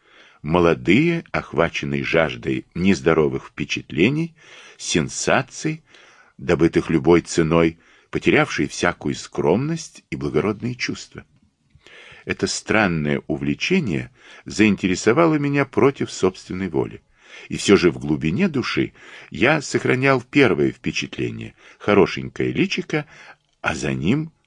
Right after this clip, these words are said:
кровожадные мысли. «Бросьте задаваться», неожиданно сказала девица, «и не напускайте на себя важность. Когда вас приглашали на эту работу,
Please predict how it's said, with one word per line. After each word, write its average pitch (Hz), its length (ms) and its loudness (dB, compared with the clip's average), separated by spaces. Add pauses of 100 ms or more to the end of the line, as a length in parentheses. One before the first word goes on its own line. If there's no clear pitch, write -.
кровожадные 78 760 -4
мысли. - 420 -12 (1800)
«Бросьте 117 420 4
задаваться», 78 680 0 (540)
неожиданно 82 640 2
сказала 78 520 2
девица, 69 540 -6 (680)
«и 190 80 6
не 190 120 6
напускайте 92 720 2
на 80 80 -2
себя 76 300 2
важность. - 580 -4 (480)
Когда 110 440 2
вас 107 340 2
приглашали 87 640 2
на 80 100 0
эту 78 220 2
работу, 139 460 2